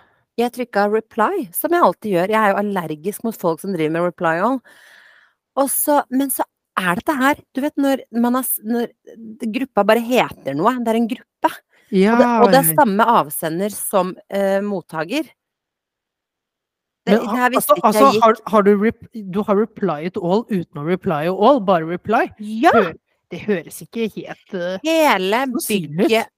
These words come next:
Speaker 1: hele bygget vårt, altså Schibsted, femtenhundre mennesker, eh, har fått mail hvor jeg skriver, «Oh, this is so nice.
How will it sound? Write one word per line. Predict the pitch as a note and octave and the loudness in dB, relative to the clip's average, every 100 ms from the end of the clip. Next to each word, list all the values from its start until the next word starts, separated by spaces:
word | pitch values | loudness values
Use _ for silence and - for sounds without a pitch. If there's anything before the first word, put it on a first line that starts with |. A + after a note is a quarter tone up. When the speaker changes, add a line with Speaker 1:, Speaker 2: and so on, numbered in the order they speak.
| A3 B3+ | -16 -4
Speaker 1:
hele | D4 D4 G3 D#3+ F3 A3 | 0 2 0 -2 -4 -6
bygget | G3 E3 C3 D#3+ E3 | -6 -10 -12 -10 -6
vårt, | A3+ B3 _ - - | -6 -6 _ -20 -6
altså | G#3+ G3+ A3 G#3+ | -4 -4 -6 -6
Schibsted, | A3 A#3 - - - E3+ F#3+ F#3+ | -8 -12 -12 -16 -8 -4 -4 -6
femtenhundre | - F#3 E3+ F3+ E3+ D3+ F3+ | -8 -8 -8 -8 -6 -6 -6
mennesker, | D#3+ D3 - G3+ B3 D#4 _ _ _ _ _ - | -6 -8 -12 -6 -4 -6 _ _ _ _ _ 0
eh, | A3+ | 2
har | A#3 A#3+ | 2 0
fått | - A#3+ A#3+ | -2 -6 -2
mail | G#3 G#3+ A#3+ | 0 0 0
hvor | A#3 | 2
jeg | G#3+ G#3+ | 0 0
skriver, | - F#3+ F3+ F#3+ G#3+ | -6 -4 -2 -2 0
«Oh, | B3+ D4 D#4 | 4 6 4
this | C#4+ C#4 C#4 | 2 -4 -8
is | - | -4
so | B3+ | -2
nice. | B3 A#3+ B3 - | 0 0 0 -8